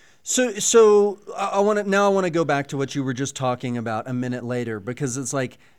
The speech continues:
the culture has changed so much since you guys first started. And now we live in this, like,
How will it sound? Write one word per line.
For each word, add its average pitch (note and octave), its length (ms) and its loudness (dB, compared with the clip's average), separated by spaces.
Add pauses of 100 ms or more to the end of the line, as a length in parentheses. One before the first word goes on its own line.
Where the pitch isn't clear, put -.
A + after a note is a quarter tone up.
(100)
the B2+ 220 -4
culture E3 640 -4
has A#2 260 -6
changed A#2 600 -4
so C3+ 340 0
much A#2 500 -4
since B2 380 -4
you B2+ 100 -2
guys A2+ 320 -4
first G#2+ 320 -8
started. G#2 460 -6
And B2+ 160 -4
now C#3 240 -2
we C3+ 160 -4
live A#2+ 300 -4
in A2+ 160 -6
this, A2 280 -8
like, A2 560 -8